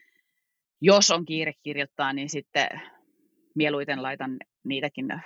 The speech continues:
kirjoitushommiakin myös siihen aamupäivälle, koska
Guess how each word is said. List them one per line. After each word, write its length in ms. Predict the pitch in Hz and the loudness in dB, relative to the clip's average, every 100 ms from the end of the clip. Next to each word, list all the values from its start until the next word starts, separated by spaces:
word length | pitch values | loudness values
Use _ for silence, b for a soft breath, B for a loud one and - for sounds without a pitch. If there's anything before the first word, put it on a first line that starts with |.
| B B 147 | B B -8
kirjoitushommiakin 840 | 147 143 147 143 131 131 135 127 127 | -2 0 -2 -4 -6 -4 -6 -6 -8
myös 220 | 123 - | -6 -6
siihen 240 | 143 139 | -8 -4
aamupäivälle, 680 | - 143 147 139 131 123 151 - | -2 -2 -2 -2 -2 -2 -6 -8
koska 300 | 156 - | -10 -8